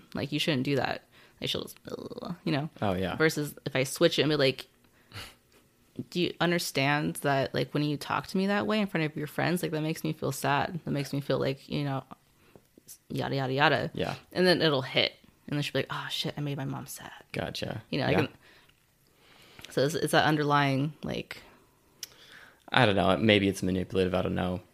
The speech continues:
Speaker 2: But it's true for you. Like, you're just saying, "This behavior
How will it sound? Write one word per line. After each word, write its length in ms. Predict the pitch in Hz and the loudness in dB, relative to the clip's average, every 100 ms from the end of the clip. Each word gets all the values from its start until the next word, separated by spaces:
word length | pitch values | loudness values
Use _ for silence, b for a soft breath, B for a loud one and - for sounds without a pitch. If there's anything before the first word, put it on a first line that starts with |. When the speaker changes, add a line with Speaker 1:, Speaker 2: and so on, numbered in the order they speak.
| _ _ _ _ _ _ | _ _ _ _ _ _
Speaker 2:
But 260 | 87 98 98 | -10 0 0
it's 180 | 87 - | 0 -6
true 300 | - - 113 | -4 2 2
for 100 | - | 4
you. 320 | 107 139 127 123 | 4 4 2 -2
Like, 120 | 107 | -2
you're 100 | 104 | 0
just 140 | 98 - | 2 2
saying, 420 | 101 101 98 - | 4 2 0 -4
"This 240 | - 104 - | -4 -2 -2
behavior 600 | - 101 101 107 117 - | -2 -2 0 0 0 -2